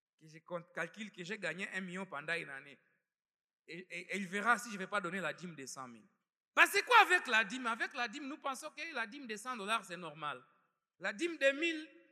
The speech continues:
encore un peu normal. Quand ça devient une dîme de dix mille, on commence à partager. Vous commencez à diviser avec Dieu. Dis, ça devient beaucoup.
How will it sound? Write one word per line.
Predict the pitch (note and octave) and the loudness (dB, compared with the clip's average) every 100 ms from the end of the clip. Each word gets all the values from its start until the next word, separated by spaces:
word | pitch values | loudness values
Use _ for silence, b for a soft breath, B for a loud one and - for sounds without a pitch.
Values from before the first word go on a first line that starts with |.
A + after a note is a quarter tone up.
| _ - B3 | _ -2 2
encore | C4+ F4+ | 4 4
un | E4+ | 2
peu | D4+ | 0
normal. | C4+ B3 C4 - | -4 -2 -4 2
Quand | G#4 | 2
ça | F4+ E4+ | 6 6
devient | E4+ E4 F#4+ | 6 6 6
une | F4 | 8
dîme | F#4+ E4+ | 4 8
de | D#4 D#4 | 8 10
dix | G4 | 8
mille, | F#4 E4 | 10 6
on | C4+ | 6
commence | D#4+ C#4+ | 4 4
à | B3 | 4
partager. | A#3+ G#3+ A3 G#3 F#3+ F3 - - _ _ _ _ | 6 4 4 0 0 -6 -10 -20 _ _ _ _
Vous | A3+ | -10
commencez | B3+ B3 D#4+ | -4 6 6
à | |
diviser | B3+ A3 G3+ | 6 0 4
avec | A#3+ A3 G#3+ F3 | 6 6 -2 -6
Dieu. | F#3 E3 - _ _ _ _ F3+ | -4 -4 -6 _ _ _ _ -6
Dis, | C4+ | -4
ça | A#3+ A3+ | 0 2
devient | A3+ A#3+ C#4 | 2 4 2
beaucoup. | A3 G#3 - D4 | 4 0 0 -12